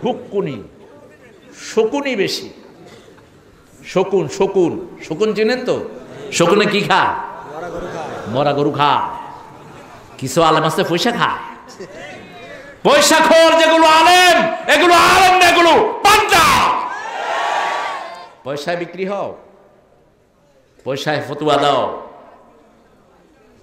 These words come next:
পয়সায় যারা বিক্রি হয়, এদের মৌত মোমেনের মৌত হবে না, অত্যন্ত কঠিন। আব্দুল কাদের জিলানী রহমতুল্লাহ আলাইকে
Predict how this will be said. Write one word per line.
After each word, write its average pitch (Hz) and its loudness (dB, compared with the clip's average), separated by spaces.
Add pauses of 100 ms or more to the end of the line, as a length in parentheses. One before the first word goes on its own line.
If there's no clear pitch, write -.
(420)
পয়সায় 160 0
যারা 156 0
বিক্রি 147 -8
হয়, 123 -4
এদের 156 -4 (540)
মৌত 160 0
মোমেনের 160 -4
মৌত 135 -10
হবে 107 -8
না, 90 -14 (1300)
অত্যন্ত 196 -6
কঠিন। 226 -4 (3000)
আব্দুল 254 4
কাদের 330 2
জিলানী 320 2
রহমতুল্লাহ 269 2
আলাইকে 233 0